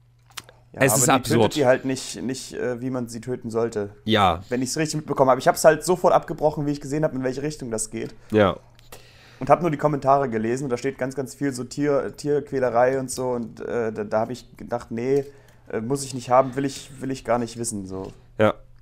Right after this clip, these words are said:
Speaker 2: Die macht das tatsächlich schon eine Weile, aber diese Woche ist es relativ groß geworden, weil unter anderem H three H three ein Video dazu gemacht haben.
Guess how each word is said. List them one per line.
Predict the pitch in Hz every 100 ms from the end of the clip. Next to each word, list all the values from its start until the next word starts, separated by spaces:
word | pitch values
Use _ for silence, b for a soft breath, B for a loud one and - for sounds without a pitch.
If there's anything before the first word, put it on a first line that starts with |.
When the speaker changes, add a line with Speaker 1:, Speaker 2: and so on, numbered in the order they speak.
| B B B
Speaker 2:
Die | 113
macht | 139 156
das | 170
tatsächlich | 160 139 156 165 156
schon | 151 131
eine | 123 -
Weile, | 123 131 143 190 123
aber | 120 120
diese | 120 156 135
Woche | 131 131
ist | 120 123
es | -
relativ | 131 131 - 113
groß | - 135 -
geworden, | 120 123 117
weil | 107
unter | 120 123
anderem | 117 113 117 110 110 B B B B
H | 156 160 - - - -
three | 151 196 - -
H | 160 - 127
three | - 156 202 170 - - -
ein | 113 117 120
Video | 180 127
dazu | 98 92 - 104
gemacht | 92 90 - -
haben. | 104 98 110